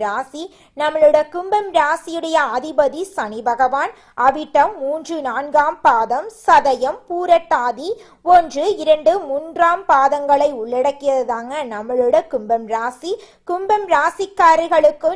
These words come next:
நட்பு ராசியா இருக்கக்கூடியவங்க யாருன்னு பார்க்கலாங்க. மிதுனம், துலாம், தனுசு,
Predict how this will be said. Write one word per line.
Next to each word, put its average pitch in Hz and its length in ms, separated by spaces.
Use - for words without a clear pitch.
நட்பு 311 400
ராசியா 349 380
இருக்கக்கூடியவங்க 302 760
யாருன்னு 220 340
பார்க்கலாங்க. 285 560
மிதுனம், 320 520
துலாம், 349 480
தனுசு, 294 380